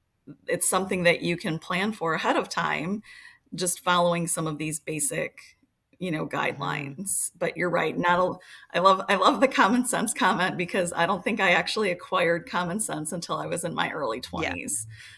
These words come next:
Speaker 1: That was definitely something that eluded me and, uh, needed to be gained through
Speaker 2: I think I was
Speaker 1: experience.
Speaker 2: well into my thirties, but anyway, <laughs> we don't need to go there. So let's, <laughs>
Speaker 1: No, no.
Speaker 2: yeah, no thanks.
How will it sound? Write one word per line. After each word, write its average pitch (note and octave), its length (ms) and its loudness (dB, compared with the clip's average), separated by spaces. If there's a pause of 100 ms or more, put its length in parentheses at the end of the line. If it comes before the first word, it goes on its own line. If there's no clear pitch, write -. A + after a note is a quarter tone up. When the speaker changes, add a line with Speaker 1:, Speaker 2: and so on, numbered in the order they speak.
(100)
Speaker 1:
That G3+ 140 2
was F3+ 140 0
definitely G3+ 460 2
something G#3 440 0
that G#3+ 120 2
eluded E3+ 460 2
me E3 320 0
and, D#3+ 420 -4
uh, E3+ 300 -4
needed F#3 360 -4
to - 100 -6
be F3+ 140 -6
gained E3+ 380 -4
through D3 180 -8 (200)
Speaker 2:
I G3+ 100 -2
think B3+ 220 2
I A3+ 80 8
was G3 160 0
Speaker 1:
experience. - 0 -
Speaker 2:
well E3+ 180 4
into E3 160 -2
my C#3+ 140 -2
thirties, - 840 -6
but A2 300 0 (360)
anyway, - 520 -6 (600)
<laughs> - 360 -6
we G4 80 8
don't B3 200 4
need A3 180 -4
to A3 60 -2
go F3 300 6
there. E3+ 420 0 (440)
So C4+ 560 8
let's, A#3+ 720 6
<laughs> - 0 -
Speaker 1:
No, - 40 -
no. F#3 440 0
Speaker 2:
yeah, G#3+ 280 6
no G#3+ 200 0
thanks. - 380 -8